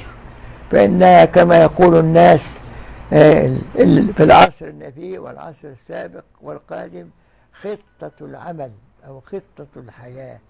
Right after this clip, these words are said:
يسمون هذا. آه، وعن يقول: "صبغة الله"، ومن أحسن من الله صبغة، ونحن له عابدون.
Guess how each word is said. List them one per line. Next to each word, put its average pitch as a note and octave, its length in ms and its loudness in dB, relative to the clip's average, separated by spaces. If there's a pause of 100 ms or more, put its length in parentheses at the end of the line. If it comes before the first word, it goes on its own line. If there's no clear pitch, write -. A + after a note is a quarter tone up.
(640)
يسمون D#3 320 -18
هذا. C#3+ 380 -20 (600)
آه، C3+ 240 -18 (260)
وعن D3+ 240 -16
يقول: E3 380 -16
"صبغة D#3+ 520 -14
الله"، E3 800 -12 (800)
ومن C#3+ 180 -18
أحسن B2+ 260 -18
من E3+ 160 -12
الله E3+ 580 -12
صبغة، F#3 800 -10 (600)
ونحن F3+ 520 -12
له E3+ 300 -8
عابدون. D3 840 -12